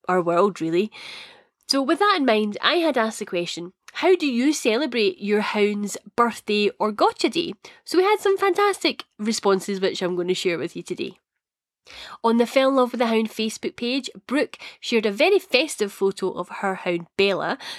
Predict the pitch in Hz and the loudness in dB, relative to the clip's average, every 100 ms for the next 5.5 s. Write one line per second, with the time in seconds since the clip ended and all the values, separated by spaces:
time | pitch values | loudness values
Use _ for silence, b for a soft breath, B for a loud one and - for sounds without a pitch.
0 | B - 320 339 - 254 - 233 - 202 | B -2 0 0 0 -6 -6 -8 -6 -2
1 | 208 202 233 294 370 349 - 262 262 226 | -2 0 2 4 4 2 0 0 0 0
2 | 226 254 - 254 208 208 - 262 254 _ | 0 2 0 0 2 0 0 -4 -4 _
3 | - 220 226 226 - 226 254 - 196 196 | 0 2 2 0 0 0 0 -2 -2 -2
4 | - 180 202 B B B - 208 262 285 | -4 -4 -4 B B B 2 4 4 2
5 | 254 226 214 202 | 0 2 2 2